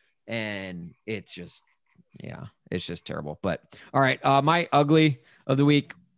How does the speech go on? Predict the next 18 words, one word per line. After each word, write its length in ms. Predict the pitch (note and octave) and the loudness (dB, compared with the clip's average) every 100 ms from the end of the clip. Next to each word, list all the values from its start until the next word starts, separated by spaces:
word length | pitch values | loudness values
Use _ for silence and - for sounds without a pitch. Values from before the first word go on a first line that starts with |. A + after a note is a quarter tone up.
| _ _ _ _ _ | _ _ _ _ _
is 140 | C3+ C3 | 2 4
this, 260 | G#3+ - | 2 2
was 160 | F3 E3 | 2 4
this 160 | G#3+ | 4
the 100 | - | 2
worst 260 | G3 G3 - | 4 4 2
weekend 340 | E3+ F3 F3+ | 0 2 2
in 80 | D#3 | 2
junk 200 | B2+ D3 | 0 0
drawer 200 | C#3+ D3 | 0 0
history 480 | C#3+ C#3+ - D#3+ D#3+ - _ _ | 2 0 -2 -2 -2 -6 _ _
this 140 | - C3+ | -8 -2
past 240 | D3+ D3 | -2 0
weekend? 420 | D#3+ D3+ D#3 D#3+ D3+ _ _ _ _ - | 0 0 0 -2 -8 _ _ _ _ -4
Mizzou 380 | C3+ C3 D#3+ D#3 | 0 2 4 4
loses, 680 | D#3+ D#3 C#3 D3+ D3 C3 - | 4 4 2 2 2 -2 -6
Tennessee 540 | - D3 C#3+ D3 D3 | -4 -2 -2 -2 -2
loses. 720 | C#3 C#3+ B2+ C3+ C3+ C3 - | 0 -2 0 -2 -2 -4 -10